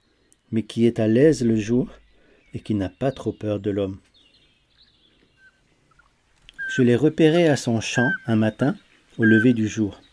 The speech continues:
Elle était là, postée au sommet d'un épicéa, et défendait son territoire. Je l'ai cherchée des jours entiers, et enfin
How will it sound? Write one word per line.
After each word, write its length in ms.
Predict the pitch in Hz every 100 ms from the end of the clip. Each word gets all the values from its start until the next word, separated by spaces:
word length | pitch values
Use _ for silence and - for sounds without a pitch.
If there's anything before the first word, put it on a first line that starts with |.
| _ _ _ _ _ _ _ - - -
Elle 140 | 110
était 260 | 110 - 104
là, 260 | 104 160 - _ _ _ - - _
postée 400 | 170 160 - 151
au 80 | 127
sommet 320 | - 123 127
d'un 160 | 107 107
épicéa, 600 | 120 120 - 107 107 151 - - - - 107
et 60 |
défendait 540 | 101 123 - 117 110 135
son 200 | 113 95
territoire. 580 | 107 98 - 98 90 - _ _ _ _ _ _ _ _ _ _ _ _ _ _ _ _ _ -
Je 140 | -
l'ai 120 | 127
cherchée 500 | 135 156 147 - 165
des 180 | 143 117
jours 440 | 107 135 165 127 143
entiers, 400 | 131 - 104 101 _ _ - - _
et 120 | 117
enfin 440 | 135 147 - 156